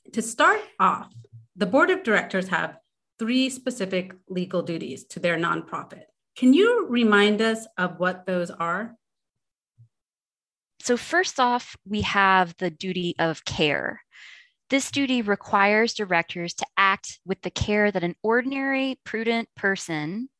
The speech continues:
Speaker 2: in a like position would exercise under similar circumstances. Part of that is actively participating in oversight of the organization and, frankly, doing your job as a director.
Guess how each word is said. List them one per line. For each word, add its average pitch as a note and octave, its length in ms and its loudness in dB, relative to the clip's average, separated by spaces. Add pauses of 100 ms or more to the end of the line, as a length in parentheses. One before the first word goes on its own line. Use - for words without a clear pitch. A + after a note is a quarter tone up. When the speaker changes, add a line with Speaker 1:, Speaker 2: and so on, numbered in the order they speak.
Speaker 2:
in G3+ 140 -2
a F3+ 100 4
like G3 320 2
position D3+ 680 -4 (300)
would G#3 200 0
exercise F3 760 0
under F3 440 -2
similar E3 560 -4
circumstances. - 1000 -12 (760)
Part G4+ 220 2
of C#4 100 -4
that A3+ 400 4
is G3 460 0
actively G3+ 420 -2
participating E3+ 1000 -2
in D#3+ 400 0
oversight G3+ 640 0
of F#3+ 100 0
the F3 100 -4
organization E3+ 920 -2
and, F#3+ 520 2 (460)
frankly, C#4+ 720 0 (400)
doing B3+ 240 4
your A3+ 80 0
job F3+ 380 2
as E3+ 120 -2
a E3+ 60 -8
director. - 580 -8